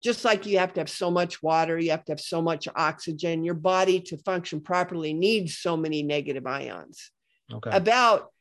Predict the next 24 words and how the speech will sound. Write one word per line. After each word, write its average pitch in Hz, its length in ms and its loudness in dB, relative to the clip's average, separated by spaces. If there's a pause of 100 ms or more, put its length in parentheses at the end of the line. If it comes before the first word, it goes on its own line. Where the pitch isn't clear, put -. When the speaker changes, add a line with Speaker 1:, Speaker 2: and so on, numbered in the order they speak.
(420)
Speaker 1:
four 208 240 8
to 180 80 4
five 170 320 0
thousand 165 440 0
negative 156 340 -2
ions 151 240 -2
per 160 120 -10
cubic 147 360 -10
centimeter. 254 580 4
But 226 140 0
unfortunately, 320 960 0
like 240 240 0
I 233 60 0
tell 233 260 0
people, 220 380 2
we 240 240 4
have 208 320 0
the 196 100 -2
twenty-first 208 640 0
century 214 480 0
disease. 262 520 6
We're 247 120 2
indoors 311 480 2
way 320 260 4